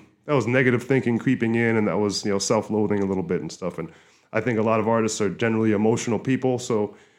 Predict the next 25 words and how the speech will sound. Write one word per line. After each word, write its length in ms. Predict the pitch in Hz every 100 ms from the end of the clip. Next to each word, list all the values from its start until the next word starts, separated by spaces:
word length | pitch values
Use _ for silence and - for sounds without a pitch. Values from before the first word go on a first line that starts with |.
| _ -
we, 420 | 110 107 104 101
you 180 | - 107
know, 100 | 101
we'll, 220 | 104 110
we'll, 420 | 107 113 120 131
we'll 200 | 113 123
end 180 | 135 131
up 140 | 127
in 60 | 117
those 160 | 104
dark 220 | 95 98 95
spaces 380 | - 98 87
sometimes. 420 | - 95 - 87 92
And 100 | 95
it's, 160 | 95
it's, 200 | 92 98
it's 180 | 107 -
just, 160 | 113 110
it's, 200 | 110 -
it's, 180 | 110
it's 120 | 110 -
finding 360 | 113 117 113
some 240 | 104 120 113
kind 260 | 113 107
of 220 | 101 90